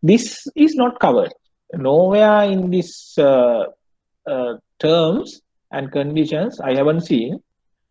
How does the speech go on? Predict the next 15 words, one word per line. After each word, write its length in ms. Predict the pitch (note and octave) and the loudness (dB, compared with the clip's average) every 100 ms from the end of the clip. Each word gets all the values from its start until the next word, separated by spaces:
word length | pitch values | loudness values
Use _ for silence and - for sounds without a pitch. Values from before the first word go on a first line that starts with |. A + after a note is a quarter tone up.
| _ E3 | _ -4
uh, 200 | D3 D3 E3 E3 | 0 0 0 -4
which 140 | C#3+ - | -6 -2
says 420 | C#3+ G3+ F4+ - _ _ | 2 2 0 -8 _ _
the 80 | E3 | 0
bank 480 | D3+ D3+ D3+ G#3+ - | 2 2 0 -2 -2
has 280 | D3+ C3+ G3+ | -4 -2 -2
a 80 | |
duty 600 | F3+ C#3 C3+ C3 C3+ C3 - | 0 0 -2 -2 -2 -2 0
to 340 | C4+ G#4 - _ _ _ _ | 0 0 -4 _ _ _ _
honor 300 | C#3+ C#3 C#3 | 0 2 0
the 120 | E3+ | -2
checks 360 | A3+ E3 - - | 0 -2 -4 -8
of 140 | D3 | -4
the 100 | G3 | -4
customer. 440 | G3 D3 - G2+ | -4 -6 -10 -20